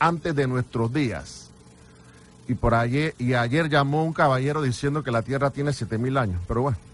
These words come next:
yo no voy a pelear con, con, con esa gente. El dato, una vez descifrado, resulta casi increíble. Contiene instrucciones exactas para la construcción de lo que llamamos ahora un platillo volante. Incluye también informaciones sobre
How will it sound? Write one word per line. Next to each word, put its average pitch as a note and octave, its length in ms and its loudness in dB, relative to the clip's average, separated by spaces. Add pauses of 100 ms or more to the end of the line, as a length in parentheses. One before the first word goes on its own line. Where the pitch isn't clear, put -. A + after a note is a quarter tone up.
(120)
yo C#3+ 100 0
no D3 100 -2
voy C#3+ 120 -2
a C#3+ 80 0
pelear A#2+ 320 -4
con, A2 300 -6
con, G2 320 -4
con G#2+ 80 -2
esa G#2 200 -4
gente. E2 200 -6 (1040)
El B2+ 160 0
dato, C#3 460 2
una D#3+ 200 4
vez E3+ 160 0
descifrado, D#3+ 560 2
resulta D3 460 -2
casi E3 460 0
increíble. A#2+ 580 -2 (600)
Contiene D3+ 480 0
instrucciones C#3+ 600 0
exactas F3 480 0
para C#3 180 2
la C3 140 2
construcción B2+ 600 -2
de D#3 80 2
lo C3 100 0
que A#2+ 140 -2
llamamos C#3 400 2
ahora D3 340 0
un D3+ 160 -4
platillo C#3 420 0
volante. A#2+ 520 0 (640)
Incluye C3 380 0
también C3 340 0
informaciones C#3+ 640 0
sobre A#2+ 260 0